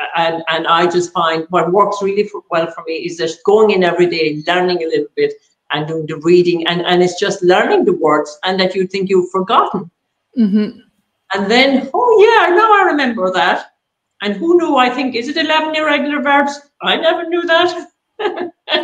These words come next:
Speaker 2: I know.
Speaker 1: Who knew?
Speaker 2: You'd be surprised what sits in the back of your brain for however long, no matter how long ago or how recent you've learned things, you know, you'd,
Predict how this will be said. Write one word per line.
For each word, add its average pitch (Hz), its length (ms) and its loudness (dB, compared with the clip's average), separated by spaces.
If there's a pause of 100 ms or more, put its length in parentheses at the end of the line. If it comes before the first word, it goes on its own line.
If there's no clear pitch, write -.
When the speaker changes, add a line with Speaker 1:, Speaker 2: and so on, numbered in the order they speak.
Speaker 2:
I 233 120 2
know. 359 200 4
Speaker 1:
Who 370 60 4
knew? 359 500 -2
Speaker 2:
You'd 269 200 0
be 302 140 -2
surprised 294 640 -2
what 285 240 -4
sits 262 320 -6
in 202 80 -10
the 202 80 -4
back 208 280 -4
of 226 60 -10
your 208 120 -2
brain 202 340 -4
for 185 240 -6
however 233 440 0
long, 214 260 2
no 202 80 -4
matter 196 240 2
how 247 480 -2
long 233 320 -2
ago 208 420 -4
or 180 260 2
how 208 260 0
recent 202 540 -8
you've 185 180 -8
learned 190 300 -4
things, 185 300 -8
you 190 60 -6
know, 185 240 -4
you'd, 208 240 -6